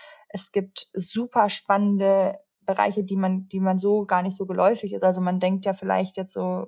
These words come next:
klischeemäßig, dass der normale Fahrzeugtechnikingenieur halt irgendwo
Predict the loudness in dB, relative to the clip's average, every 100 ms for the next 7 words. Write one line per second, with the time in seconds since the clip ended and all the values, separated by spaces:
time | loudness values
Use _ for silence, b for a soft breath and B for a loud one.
0 | -8 -8 -4 -4 -2 -4 -6 -6 -6 -4
1 | -2 0 0 2 2 4 2 0 0 0
2 | 0 -10 -8 -8 -8 -6 -6 -2 0 2
3 | 4 2 -2 -4 -6 -6 -4 -4 -6